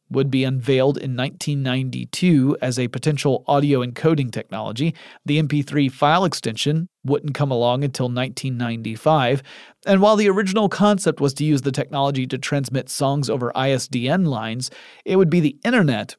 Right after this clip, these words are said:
where the M P three would really take off. Now, I gotta point out, the M P three is not the only audio file format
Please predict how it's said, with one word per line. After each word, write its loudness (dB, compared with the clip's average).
where 2
the -2
M 0
P 0
three -4
would -6
really -6
take -10
off. 0
Now, 2
I -2
gotta 4
point 4
out, 0
the -2
M 2
P 2
three 4
is 2
not 4
the 4
only 2
audio -2
file -4
format -10